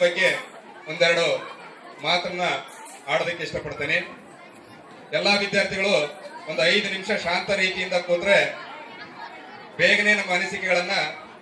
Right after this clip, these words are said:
ಮುಗಿಸ್ತೀವಿ. ನಮ್ಮ ದೇಶದ ಬಹು ಮುಖ್ಯವಾಗಿರ್ತಕ್ಕಂಥ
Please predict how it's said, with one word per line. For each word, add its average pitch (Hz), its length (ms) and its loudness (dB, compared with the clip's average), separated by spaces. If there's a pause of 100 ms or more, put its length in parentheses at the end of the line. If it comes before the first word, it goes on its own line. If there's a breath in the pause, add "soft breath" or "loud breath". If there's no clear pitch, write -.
ಮುಗಿಸ್ತೀವಿ. 175 540 -4 (1900)
ನಮ್ಮ 175 140 4 (140)
ದೇಶದ 202 340 6 (1200)
ಬಹು 180 240 10
ಮುಖ್ಯವಾಗಿರ್ತಕ್ಕಂಥ 190 840 2